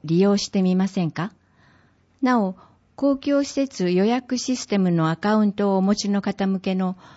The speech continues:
抽選申し込みは十二月一日から開始します。対象施設や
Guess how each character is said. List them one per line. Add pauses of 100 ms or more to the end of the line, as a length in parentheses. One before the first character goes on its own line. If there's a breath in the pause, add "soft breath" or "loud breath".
(140)
抽
選
申
し
込
み
は (460 loud breath)
十
二
月
一
日
か
ら
開
始
し
ま
す。 (1300 soft breath)
対
象
施
設
や